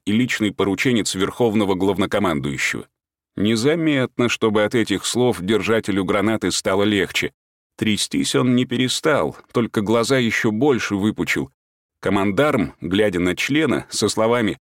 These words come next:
"Разрешить помочь", осторожно протянул руку, чтобы забрать феньку.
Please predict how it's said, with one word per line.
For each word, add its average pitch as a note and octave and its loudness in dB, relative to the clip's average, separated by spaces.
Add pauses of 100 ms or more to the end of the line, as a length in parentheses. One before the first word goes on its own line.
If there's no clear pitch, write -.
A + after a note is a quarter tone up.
(260)
"Разрешить G2+ 0
помочь", G#2+ 0 (400)
осторожно C#3+ 2
протянул C3 2
руку, D3 2
чтобы A#2 0
забрать A#2 0
феньку. E2 -2